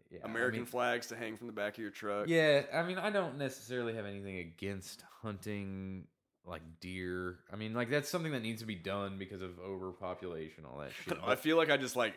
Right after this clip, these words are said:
Speaker 2: was talking massive shit on hunting, which I'm not really. I'm just
Speaker 1: You know, but
Speaker 2: making
Speaker 1: I mean, you
Speaker 2: jokes.
Speaker 1: get into the, like, hunting for sport, like, I mean, again, the, like,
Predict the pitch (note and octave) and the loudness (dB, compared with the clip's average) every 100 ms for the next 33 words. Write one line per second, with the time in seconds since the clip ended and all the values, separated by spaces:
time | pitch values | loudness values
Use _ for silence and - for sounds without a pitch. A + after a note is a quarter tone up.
0 | - G#2+ G2+ - A#2 G#2 G2+ F#2 - _ | -6 -10 -8 0 2 2 -2 -8 -12 _
1 | _ _ F2 G#2+ G2+ G2 - F#2+ F#2 - | _ _ -10 -4 -2 -2 -4 -6 -6 -4
2 | A2 G#2+ D#2 G2 F2+ G2 F#2+ F#2+ G2 A2 | 0 -2 -2 -4 -6 -8 -8 -6 -8 -2
3 | B2+ B2 A#2+ G2+ F#2+ F#2 F2+ F2 G2 - | 0 2 2 2 -2 -4 -4 -6 -8 -8
4 | B2+ F3 D#3+ D#3+ D3+ C#3+ C#3+ D3 D3+ A#2 | -2 0 6 8 8 10 10 10 8 4
5 | G#2 B2+ C#3 D3 D3 D3+ D#3 D#3 D3 C3+ | 0 4 6 8 6 8 8 8 6 6
6 | A#2 G#2+ G#2 F#2 - A2+ A2+ G2+ F#2 F#2 | 6 8 6 4 -2 -2 -2 -6 -6 -8
7 | - G2+ G2 F#2+ - F2+ F2 F2 _ _ | -4 0 2 2 -2 -4 -4 -6 _ _
8 | _ _ _ - F#2 F#2+ E2+ F#2+ G2 F#2+ | _ _ _ -8 -4 -4 -2 -2 -2 -2
9 | F#2+ F#2 F2+ F2+ E2+ - F2 | -4 -4 -4 -4 -8 -10 -10